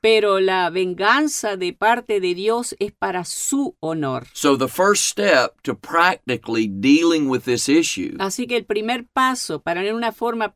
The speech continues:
Speaker 1: práctica tratar con este tema
Speaker 2: is to set aside all your plans to get vengeance.
Speaker 1: es dejar de lado cualquier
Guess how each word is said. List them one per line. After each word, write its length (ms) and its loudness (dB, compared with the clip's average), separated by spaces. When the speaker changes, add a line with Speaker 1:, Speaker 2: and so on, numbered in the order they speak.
Speaker 1:
práctica 720 -2
tratar 640 -2
con 220 -6
este 520 -2
tema 560 4
Speaker 2:
is 220 0
to 120 -2
set 300 4
aside 480 4
all 320 6
your 180 2
plans 800 2
to 100 -2
get 260 4
vengeance. 720 0
Speaker 1:
es 220 4
dejar 640 0
de 160 0
lado 440 2
cualquier 640 0